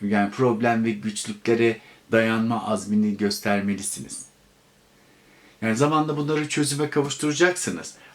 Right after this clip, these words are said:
Bu olaylar kendinize olan saygınızı kaybettirmesin. Yani psikolojik olarak kötü etkilenebilirsiniz. Profesyonel yardım almaktan da çekinmeyin. Hani, e, psikolog veya da psikiyatriste gitmeniz,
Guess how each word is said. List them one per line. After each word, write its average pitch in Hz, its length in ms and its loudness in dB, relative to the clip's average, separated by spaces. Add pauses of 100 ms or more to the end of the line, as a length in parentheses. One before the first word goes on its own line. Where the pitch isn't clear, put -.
Bu 123 80 2
olaylar 131 540 4
kendinize 127 880 0 (200)
olan 127 300 4
saygınızı 123 680 0
kaybettirmesin. 127 1000 0 (280)
Yani 101 200 0
psikolojik 131 580 0
olarak 135 400 2
kötü - 220 -6
etkilenebilirsiniz. 127 1120 0 (440)
Profesyonel 123 640 2
yardım 120 420 0
almaktan 120 640 0
da 104 100 -2
çekinmeyin. 95 580 -4
Hani, 92 280 -6 (480)
e, 92 440 -4
psikolog 104 640 4 (560)
veya 101 280 2
da - 60 -16
psikiyatriste 104 720 -2
gitmeniz, 101 600 -2